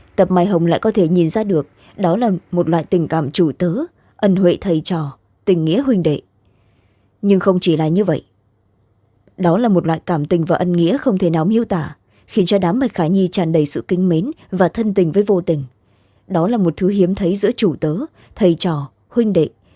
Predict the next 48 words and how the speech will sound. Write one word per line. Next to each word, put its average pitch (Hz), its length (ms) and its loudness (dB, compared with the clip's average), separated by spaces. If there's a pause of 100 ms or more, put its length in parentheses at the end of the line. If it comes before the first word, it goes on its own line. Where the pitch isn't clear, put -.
bằng 180 260 0
hữu 175 200 0
bình 185 220 0
thường. 147 240 -4 (1300)
Nàng 180 200 2
không 185 160 0
hiểu, 165 280 0 (380)
một 185 160 2
người 175 180 4
lãnh 165 220 -2
khốc, 262 280 -4 (200)
chanh 175 240 -2
chua, 170 280 -2 (340)
thậm 180 200 2
chí 196 320 -2 (200)
xem 180 420 -2
ra 170 340 -2 (140)
cả 165 140 0
đời 170 200 4
này 156 260 -4 (200)
cũng 240 140 0
lại 247 120 0
chẳng 175 180 -2
có 214 100 -2
niềm 202 240 2
vui 202 180 0
gia 202 160 -2
đình 170 240 0
giống 160 180 0
như 226 100 0
Vô 208 160 0
Tình, 151 260 -2 (520)
làm 170 200 0
sao 175 160 -2
có 214 120 0
thể 226 160 0
được 175 160 0
những 185 160 0
thiếu 214 180 2
niên 226 200 2
này 160 120 0
tôn 208 200 -2
trọng 180 200 -4 (240)
và 175 160 0
thân 180 220 -2
thiết 277 200 0
như 233 100 0
vậy. 165 200 -4